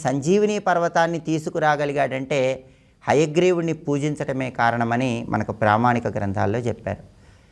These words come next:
ఎవరైనా విద్యార్థులు విద్యారంగంలో రాణించాలన్నా, సంగీత నాట్య రంగాల్లో రాణించాలన్నా, మేనేజ్‌మెంట్ విద్యల్లో రాణించాలన్నా శ్రావణ పౌర్ణమి రోజు హయగ్రీవుడిని ఖచ్చితంగా అర్చన చేయాలి.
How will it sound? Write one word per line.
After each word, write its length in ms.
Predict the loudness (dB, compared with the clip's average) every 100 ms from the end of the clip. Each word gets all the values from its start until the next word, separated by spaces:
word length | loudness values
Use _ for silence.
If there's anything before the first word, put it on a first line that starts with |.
| _ -6 0
ఎవరైనా 400 | 2 4 4 2
విద్యార్థులు 680 | 0 -2 2 2 4 2
విద్యారంగంలో 800 | 0 0 2 4 2 0 0 0
రాణించాలన్నా, 800 | 2 2 0 -4 -2 -2 -2 -4
సంగీత 480 | -2 -2 0 0 0
నాట్య 360 | -2 -2 -2 -2
రంగాల్లో 440 | 0 2 2 2
రాణించాలన్నా, 800 | 0 0 -4 -2 0 0 -2 -6 -10 -20 -20 _
మేనేజ్‌మెంట్ 680 | 0 2 4 4 2 0 -2
విద్యల్లో 460 | -4 -2 0 2 2
రాణించాలన్నా 800 | 4 2 0 -2 0 0 -2 -4
శ్రావణ 420 | 2 4 4 0
పౌర్ణమి 460 | 0 -2 -2 -4
రోజు 280 | -2 -4 -6 -12 -20 _ 2
హయగ్రీవుడిని 580 | 4 4 2 2 0 -2
ఖచ్చితంగా 520 | -4 -6 -4 -2 0
అర్చన 320 | -2 -2 -8
చేయాలి. 380 | -6 -8 -8